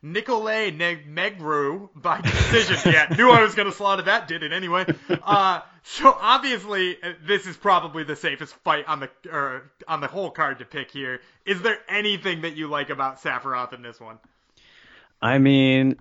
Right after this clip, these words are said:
Speaker 2: you know, he's just such a crazy, you know, caveman type of fighter. That's not a, not a knock on him or any offense to him. That's just how he is. I mean, he was a little bit dirty in his last fight, from what I remember,
Speaker 1: Mm-hmm.
Speaker 2: unless I'm getting people mixed
Speaker 1: Nope,
Speaker 2: up.
Speaker 1: you got
Speaker 2: He
Speaker 1: that
Speaker 2: was
Speaker 1: one right on.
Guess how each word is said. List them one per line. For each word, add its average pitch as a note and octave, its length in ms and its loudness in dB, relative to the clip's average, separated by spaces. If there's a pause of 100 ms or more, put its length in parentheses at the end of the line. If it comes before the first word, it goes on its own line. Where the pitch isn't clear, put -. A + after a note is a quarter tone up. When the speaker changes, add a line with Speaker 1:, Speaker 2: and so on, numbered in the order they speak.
(120)
Speaker 2:
you D3 180 2
know, C#3 120 6
he's D3 480 0 (120)
just A#2 200 -4
such D3 240 0
a G#2 40 0
crazy, G#2+ 600 2
you - 120 -8
know, G2+ 160 2
caveman G2 520 0
type F#2+ 220 0
of G2 80 -6
fighter. F#2+ 300 2
That's G#2+ 180 -2
not D3 360 0
a, G#2+ 120 -2
not A2 320 -2
a G2+ 40 -4
knock G#2+ 300 0
on E2+ 100 -12
him F#2+ 200 -8
or F2 120 -6
any G2+ 200 -8
offense G#2 320 -8
to F#2 140 -6
him. F2+ 80 -4
That's F#2+ 180 -2
just G#2 160 -4
how F2+ 160 2
he F#2+ 100 2
is. F#2+ 140 2
I F#2+ 60 2
mean, G2 140 2
he G#2+ 60 2
was A#2+ 200 0
a D3+ 40 6
little E3 200 4
bit G#2 420 0
dirty A2 360 4
in F2+ 60 -2
his E2+ 140 -4
last G2 260 0
fight, F2 160 -2
from F2 140 -8
what G#2+ 100 0
I B2 40 2
remember, F#2+ 420 0
Speaker 1:
Mm-hmm. F2+ 100 -6
Speaker 2:
unless B2 240 -2
I'm A#2 80 0
getting F#2+ 220 0
people G2 260 -4
mixed F#2 320 2
Speaker 1:
Nope, - 20 2
Speaker 2:
up. F#2 60 2
Speaker 1:
you E3+ 60 2
got F3 120 4
Speaker 2:
He F3 40 0
Speaker 1:
that F3+ 100 6
Speaker 2:
was F3 80 0
Speaker 1:
one F3 120 -4
right E3+ 160 0
on. C#3+ 200 -2